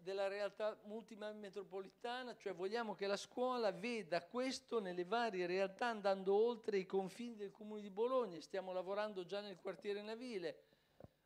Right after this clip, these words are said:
Ora, tutto questo è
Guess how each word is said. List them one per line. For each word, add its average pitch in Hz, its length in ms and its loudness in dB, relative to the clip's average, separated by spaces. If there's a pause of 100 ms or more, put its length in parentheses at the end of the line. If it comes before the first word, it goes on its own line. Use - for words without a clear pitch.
(120)
Ora, 226 360 2 (800)
tutto 262 320 -8
questo 190 760 -6 (680)
è 220 340 -6